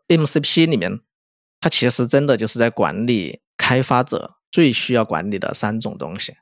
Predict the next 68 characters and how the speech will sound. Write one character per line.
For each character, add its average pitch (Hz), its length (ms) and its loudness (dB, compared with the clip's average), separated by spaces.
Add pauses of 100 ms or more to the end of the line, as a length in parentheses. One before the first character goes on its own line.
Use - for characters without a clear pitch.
(140)
一 98 100 -2
类 117 140 0
就 110 100 0
是 107 160 -2
数 123 260 0
据， 113 280 0 (200)
这 104 120 -2
个 104 40 -4
就 104 80 -2
不 87 120 -8
用 92 100 -8
说 107 220 0
了。 - 160 -4 (240)
对， 92 200 -2 (140)
就 110 100 -10
是 104 140 -4
我 98 160 -2
可 - 100 -8
能 98 200 -6
通 117 160 -6
过 113 80 -2
M 110 180 -4
C 107 160 -4
P - 80 -10
的 110 100 -4
协 95 240 -6
议 104 120 -6
可 - 120 -4
以 107 80 2
去 117 140 0
获 123 260 0
取 92 200 -4
一 76 100 -6
个 87 400 -4 (140)
外 120 220 2
部 123 180 -2
的 107 120 2
数 101 220 -4
据， 87 260 -12
比 - 80 -8
如 98 40 -6
说 95 120 -6
去 - 120 -8
获 113 200 -2
取 98 200 -4
一 62 100 -8
篇 101 300 -2
博 98 200 2
客 - 140 -2
的 110 100 0
文 95 200 -6
章， 104 360 -2
获 104 280 0
取 73 500 -4
本 90 220 -6
地 113 120 -2
的 98 120 -2
P - 180 -8
D 104 100 -2
F 101 200 -4
的 92 100 0
文 - 180 -6
件 104 300 -6
等 95 160 -8
等。 95 100 -8 (520)
对， 90 140 -2
就 - 100 -16
是 98 320 0